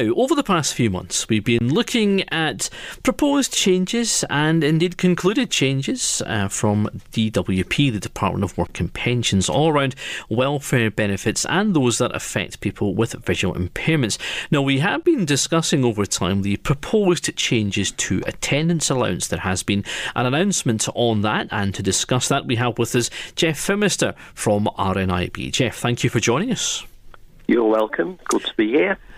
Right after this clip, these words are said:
Speaker 1: So t-, tell us, first of all, Jeff, for, for those of us who probably aren't aware of attendance allowance, what, what does it actually mean? Who qualifies?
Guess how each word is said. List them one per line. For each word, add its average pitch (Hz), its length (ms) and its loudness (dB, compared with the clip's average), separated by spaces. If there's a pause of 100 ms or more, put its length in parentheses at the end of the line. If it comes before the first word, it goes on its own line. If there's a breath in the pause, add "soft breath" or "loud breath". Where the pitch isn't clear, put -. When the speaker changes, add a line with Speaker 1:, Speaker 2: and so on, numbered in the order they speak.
(140 loud breath)
Speaker 1:
So 226 200 2
t-, - 160 0
tell 277 200 0
us, 254 100 -2
first - 240 -2
of 165 80 2
all, 165 160 2
Jeff, 143 300 -2
for, - 180 -2
for - 120 0
those 151 220 4
of 139 60 0
us 131 100 2
who 127 120 2
probably 135 280 0
aren't 127 220 -2
aware 110 500 2
of 101 120 -2
attendance 110 580 0
allowance, 95 420 0
what, 151 240 4
what 185 200 4
does 175 160 2
it 139 80 0
actually 120 340 -2
mean? 98 300 -2
Who 127 200 4
qualifies? 101 840 -2